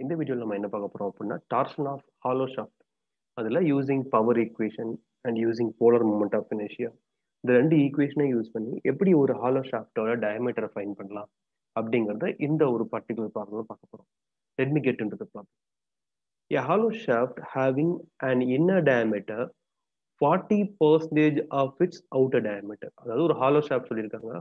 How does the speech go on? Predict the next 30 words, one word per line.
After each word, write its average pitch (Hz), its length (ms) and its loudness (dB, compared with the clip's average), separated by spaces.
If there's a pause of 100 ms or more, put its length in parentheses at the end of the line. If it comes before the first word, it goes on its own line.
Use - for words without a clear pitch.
hollow 127 240 4
shaft 117 240 -2
அப்படின்னா 113 280 -2 (1500)
இதான் 123 280 0
hollow 117 180 -4 (100)
shaft. - 260 -14 (760)
So 127 160 2
ஒரு 113 160 -4
ஷாஃப்ட்ல 135 400 0 (120)
சென்டர்ல 147 380 4
என்ன 131 140 6
இருக்கும் 127 220 4
அப்படின்னா 113 340 -2
ஒரு 135 160 0
hole 117 260 0
இருக்கும். 117 260 -10 (1000)
So 156 60 0 (160)
it 139 120 0
is 143 80 -2 (140)
having 143 320 2 (580)
inner 139 240 4 (140)
diameter 117 480 0 (580)
and 127 160 2
it 120 120 0
is 123 60 -2 (140)
having 120 300 0 (680)
outer 135 320 4
diameter. 101 460 -8 (560)
So 170 60 2 (100)
இதுல 170 240 4